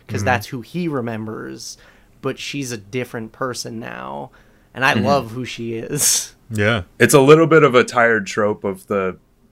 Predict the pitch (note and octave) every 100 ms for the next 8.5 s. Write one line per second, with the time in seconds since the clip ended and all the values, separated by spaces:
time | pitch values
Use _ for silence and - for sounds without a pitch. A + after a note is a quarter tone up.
0 | _ - F#2+ G2 G2 G2 F#2+ - F#2+ G2
1 | G2 F#2+ F#2 F#2 - G2+ G2+ G#2 G2 F#2
2 | F#2 - G2 - G2+ G2 A2 F2+ F2 F2+
3 | _ _ _ _ _ F#2 F2+ G2 F#2 F#2+
4 | G2+ G2 F#2 F2 F#2+ G2 F#2+ G2+ F#2 F#2
5 | F#2+ F2+ F2+ - G2 G2 F#2+ F#2+ G2+ _
6 | F#2 F2+ G2+ G#2+ F#2+ F#2+ G2 F#2 E2+ -
7 | F#2+ G2 F#2 F#2+ F#2 F2+ F#2 G2 - F#2
8 | F2 G2 G2 -